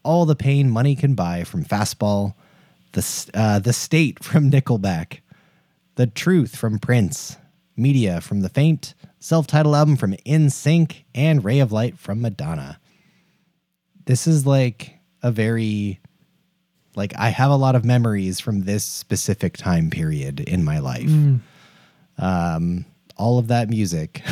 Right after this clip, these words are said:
Speaker 1: <laughs> well, not all of, a lot of that music, like, was on the radio. Anyway, it's a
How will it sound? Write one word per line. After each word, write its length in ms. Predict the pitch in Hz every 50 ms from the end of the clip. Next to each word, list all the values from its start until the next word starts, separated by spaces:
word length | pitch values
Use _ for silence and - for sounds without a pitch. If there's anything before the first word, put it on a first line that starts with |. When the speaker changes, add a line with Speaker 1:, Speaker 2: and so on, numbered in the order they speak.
| - - -
Speaker 1:
<laughs> 240 | 156 143 - - -
well, 180 | 135 127 131
not 220 | 127 123 113 101 -
all 180 | 92 95 90
of, 100 | 80 80
a 40 | 80 85
lot 260 | 113 127 139 147 147
of 60 | 135
that 180 | 127 127 123 113
music, 500 | 117 113 113 98 90 95 87 - - - _ - - - - - - _ _ _ _ _ -
like, 400 | - 98 90 85 82 - - - - _ _ _ _ _ _ _
was 180 | - 85 -
on 160 | 90 85 80 73
the 80 | 73
radio. 600 | 78 123 143 147 131 120 113 110 107 101 98 98 95
Anyway, 560 | - 92 92 90 80 73 71 65 - 82 - _ _ -
it's 240 | - - - -
a 260 | 165 156 - 73 76